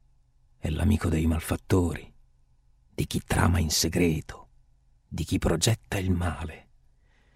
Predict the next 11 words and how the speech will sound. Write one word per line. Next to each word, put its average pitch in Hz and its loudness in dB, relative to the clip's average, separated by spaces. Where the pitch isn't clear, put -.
compagno 101 -2
della 92 -4
menzogna, 82 0
dell'anonimato, 80 2
dell'ipocrisia, 87 2
immagine 117 6
dell'oblio, 110 6
della 110 6
perdizione, 107 4
della 131 6
morte. 113 4